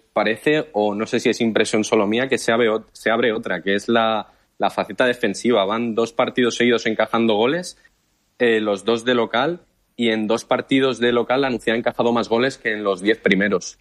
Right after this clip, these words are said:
Me parece preocupante también por lo que he dicho hace, hace poco, que ahora vienen partidos delicados y de, de nivel más alto, como son el Dense o Hércules.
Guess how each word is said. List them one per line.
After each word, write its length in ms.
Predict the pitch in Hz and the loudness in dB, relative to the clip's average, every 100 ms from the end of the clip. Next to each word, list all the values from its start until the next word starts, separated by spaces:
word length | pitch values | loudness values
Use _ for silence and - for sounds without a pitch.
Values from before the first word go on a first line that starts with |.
| _ - | _ 0
Me 120 | 101 | 2
parece 300 | 104 101 123 | 2 0 0
preocupante 440 | 131 113 123 123 | 0 0 -2 -2
también 280 | 123 113 123 | 0 0 0
por 220 | 127 110 | 0 0
lo 120 | 110 | 0
que 140 | 92 110 | 0 0
he 20 | |
dicho 320 | 120 120 117 | 0 -2 -2
hace, 500 | 117 - 113 110 101 | -2 0 0 0 -2
hace 560 | - 113 - 110 104 101 | -4 -6 0 2 2 0
poco, 420 | - 113 147 165 _ _ _ _ | 0 0 0 -4 _ _ _ _
que 120 | 104 | 0
ahora 200 | 101 107 | 2 0
vienen 260 | 107 120 101 | 0 -2 -2
partidos 440 | 98 95 110 113 | -2 0 0 2
delicados 580 | 120 113 117 117 139 - | 0 0 0 -2 -2 -2
y 180 | 110 104 | 0 0
de, 540 | 95 95 90 90 82 - | 2 2 0 -2 -4 -4
de 200 | 98 95 | 0 2
nivel 260 | 92 98 110 | 4 2 2
más 200 | 117 107 | 0 -2
alto, 240 | 123 95 | -2 -2
como 160 | 90 87 | -2 -4
son 220 | 98 98 | 0 0
el 140 | 92 | 2
Dense 360 | 98 127 - 123 | 2 0 0 0
o 140 | 95 | 2
Hércules. 460 | 110 - 90 - | 0 -2 -4 -4